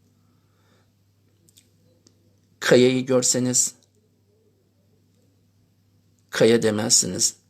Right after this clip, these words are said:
Metalden yapılmış bir kaya görüntüsündedir. Orada oturdum. Tahta oturur gibi. Orada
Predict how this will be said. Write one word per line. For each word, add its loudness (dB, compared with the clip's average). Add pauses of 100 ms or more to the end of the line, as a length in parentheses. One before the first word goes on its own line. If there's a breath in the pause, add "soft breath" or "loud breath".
(600)
Metalden -2
yapılmış -8
bir -14 (120)
kaya -6
görüntüsündedir. -10 (2000 soft breath)
Orada 6
oturdum. -4 (1600)
Tahta -2
oturur -4
gibi. -14 (880 loud breath)
Orada 0